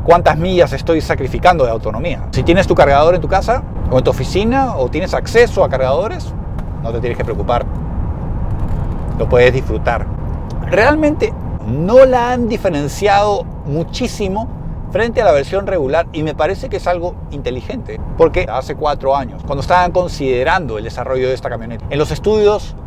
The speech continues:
iniciales tomaron mucha información, retroalimentación de los dueños actuales de F ciento cincuenta, que son muy leales.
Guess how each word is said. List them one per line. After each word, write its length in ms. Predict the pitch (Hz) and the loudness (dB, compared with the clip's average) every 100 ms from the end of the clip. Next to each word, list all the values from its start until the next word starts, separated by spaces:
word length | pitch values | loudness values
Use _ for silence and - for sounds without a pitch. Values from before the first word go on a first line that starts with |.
| - - - | -12 -12 -6
iniciales 920 | 170 156 - 208 185 135 135 - - - - - | -4 -4 -2 2 2 0 -6 -10 -12 -12 -12 -4
tomaron 680 | 135 156 160 165 160 147 143 | 2 4 4 2 -2 -4 -2
mucha 480 | 175 196 - 175 160 | 0 0 0 0 0
información, 880 | 143 135 - 131 123 107 147 123 110 | -2 -6 -4 -4 -4 -6 -4 -4 -6
retroalimentación 920 | 131 165 165 151 135 123 117 - 135 | 2 2 2 -2 -4 -8 -8 -6 -6
de 100 | 127 | -4
los 340 | 120 110 107 - 123 | -6 -6 -8 -10 -4
dueños 380 | 147 208 214 156 | 0 0 0 -6
actuales 400 | 131 160 147 110 | -4 -4 -4 -4
de 180 | 123 135 | -6 -6
F 160 | 151 | -6
ciento 260 | 135 147 120 | -6 -6 -6
cincuenta, 440 | 120 123 185 143 | -6 -2 -2 -2
que 80 | - | -6
son 260 | - 143 160 | -4 -2 0
muy 160 | 175 | 0
leales. 680 | 151 127 160 151 - - - | 2 4 2 0 -4 -10 -10